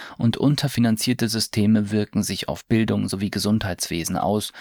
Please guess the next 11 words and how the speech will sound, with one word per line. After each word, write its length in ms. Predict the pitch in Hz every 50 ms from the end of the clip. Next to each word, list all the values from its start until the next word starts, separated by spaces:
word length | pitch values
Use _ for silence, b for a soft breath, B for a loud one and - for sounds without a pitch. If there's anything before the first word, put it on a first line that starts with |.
| B B B B
und 160 | - 110 107 -
schüren 400 | - 131 131 127 117 110 110 107
immer 280 | - 131 131 113 95
weiter 420 | 95 90 87 87 - - - 87 -
die 160 | - - -
schon 240 | - - 107 95 -
existierenden 880 | - 104 - - 110 101 - - - 107 107 95 - 95 87 85 78 73
Spannungen 540 | - - - 101 98 92 87 82 80 78
in 100 | - -
der 100 | - -
Gesellschaft, 680 | - - - - - 73 - - - - - - - B